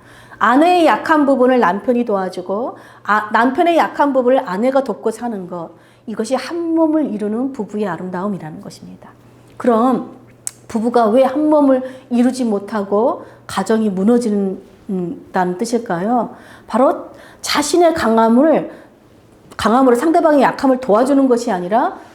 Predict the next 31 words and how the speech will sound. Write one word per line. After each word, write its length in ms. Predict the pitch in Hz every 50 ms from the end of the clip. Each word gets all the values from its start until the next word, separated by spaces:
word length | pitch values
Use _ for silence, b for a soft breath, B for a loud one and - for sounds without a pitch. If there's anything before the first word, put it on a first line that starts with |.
| B B
상대방의 580 | - - - 330 320 349 320 311 269 269 254 226
약함을 500 | 196 175 - - 226 220 220 220 226 226 -
비하하거나 880 | - - 208 220 220 226 233 214 208 202 202 196 196 190 196 196 202 202 202 -
비난하기 720 | - - 208 190 202 226 269 294 262 208 185 180 - -
때문이라는 540 | 208 226 247 262 262 226 202 170 165 165 170
거예요. 160 | 170 196 185
그러니까 280 | 185 185 - - 202 202
예를 200 | 208 254 339 302
들면 260 | 311 294 285 285 269
이런 200 | 208 196 196 185
거죠. 380 | 180 160 160 - 180 175 196 B B B B B B B B
아내는 380 | - 208 226 277 311 349 349 330
남편에 460 | 254 180 202 208 - 302 311 302 247
비해 140 | 254 240 240
상대적으로 640 | 254 302 311 349 320 285 262 226 214 214 220 247 247
힘이 320 | 247 - - 403 415 339
약하죠. 720 | 214 156 147 - - 214 180 - 180 170 185 196 175 175 B B B B B B B -
그래서 80 | 294 302
무거운 440 | 254 294 349 339 427 427 415 403 381
것을 460 | 349 339 294 330 311 311 302 302 277 226
옮길 460 | 254 269 285 294 302 330 330 320 -
때나 260 | 285 277 277 269 269
들 240 | 269 269 247 240 -
때는 460 | - 247 247 277 349 349 - - B B B B B B B
남편의 680 | 202 202 190 196 226 247 254 - 330 320 311 294 262 -
도움이 340 | - 226 214 214 208 202 196
절대적으로 520 | 214 196 196 240 233 233 196 180 175 175
필요해요. 640 | 180 - - 302 311 285 220 175 160 160 165 - -
그런데 240 | - 320 320 311 311
이때 200 | 269 262 339 320
남편이 800 | 277 - 185 226 233 - 302 277 269 277 320 339 277 196 190 208